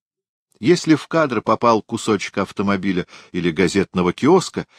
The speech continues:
деталь троллейбуса или какой-нибудь вывески, нам все это знакомо, мы по фрагментам представляем целое. Нас то, что рядом с героем,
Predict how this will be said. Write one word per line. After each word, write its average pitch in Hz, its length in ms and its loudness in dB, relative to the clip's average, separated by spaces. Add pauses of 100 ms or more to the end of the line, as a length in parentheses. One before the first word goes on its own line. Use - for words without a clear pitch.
(160)
деталь 92 460 0
троллейбуса 85 840 -2 (200)
или 87 160 0
какой-нибудь - 580 -2
вывески, 156 540 0 (420)
нам 127 240 -2
все 101 180 -2
это 80 200 -2
знакомо, 76 580 -8 (260)
мы 95 400 4 (300)
по 87 100 -2
фрагментам 110 800 -2 (220)
представляем 82 720 -4
целое. 65 440 -8 (1600)
Нас 170 600 -2
то, 107 200 4
что - 240 -2
рядом 87 340 0
с - 100 -12
героем, 110 460 0